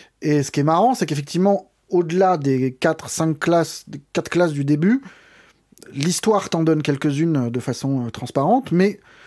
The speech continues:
encore une fois, ton exploration, le, le, les quêtes qui ne te sont pas données mais que tu peux aller chercher, sont récompensées souvent par des nouveaux, des nouvelles classes. Et ça, c'est super cool. Enfin, il y a des, vraiment des...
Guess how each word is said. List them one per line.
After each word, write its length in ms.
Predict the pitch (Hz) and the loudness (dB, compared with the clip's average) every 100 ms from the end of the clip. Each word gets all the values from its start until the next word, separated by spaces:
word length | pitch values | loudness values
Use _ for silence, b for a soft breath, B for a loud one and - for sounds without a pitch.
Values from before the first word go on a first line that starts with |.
| b b _ - | b b _ -14
encore 260 | 123 131 131 | -6 -2 -2
une 80 | |
fois, 260 | 139 202 220 | 2 2 2
ton 180 | 208 170 | 0 -2
exploration, 760 | 151 156 147 143 170 208 214 - _ - - _ _ - | -2 0 2 2 2 0 0 -4 _ -20 -20 _ _ -12
le, 280 | 165 147 139 | -2 0 2
le, 100 | 139 | 2
les 180 | 139 | 0
quêtes 400 | 143 - 190 196 - | -2 0 0 -2 -6
qui 100 | 151 | -2
ne 80 | 143 | 0
te 120 | 156 | 0
sont 160 | 143 156 | -2 -2
pas 140 | 165 | 0
données 240 | 160 170 175 | 0 2 2
mais 80 | 147 | 0
que 80 | |
tu 100 | - | -6
peux 160 | - 143 | -4 0
aller 160 | 143 127 | 0 -2
chercher, 400 | 131 - 226 240 B B B B B _ _ _ - | -4 -2 -2 -2 B B B B B _ _ _ -14
sont 460 | - - - 190 | -14 -8 -2 0
récompensées 560 | 160 139 151 147 139 202 | 0 -2 -2 -2 0 -2
souvent 320 | - 143 185 | -2 0 0
par 240 | 180 170 | 0 0
des 160 | 151 165 | 2 2
nouveaux, 520 | 160 175 156 196 196 - | 2 2 2 2 -2 -4
des 140 | 151 | 0
nouvelles 220 | 165 180 | 2 2
classes. 380 | - 127 - - _ B B B B B - | 0 -4 -4 -12 _ B B B B B -4
Et 100 | 139 | -2
ça, 200 | - 226 | 2 0
c'est 160 | - 135 | 0 -6
super 680 | - - - 196 160 139 | -6 -6 -2 0 0 -2
cool. 140 | - 127 | -4 -6
Enfin, 140 | 127 | -2
il 40 | 139 | 0
y 20 | |
a 20 | |
des, 60 | 139 | 0
vraiment 320 | 135 180 202 | 2 2 4
des... 500 | 175 147 139 139 | 4 2 2 -2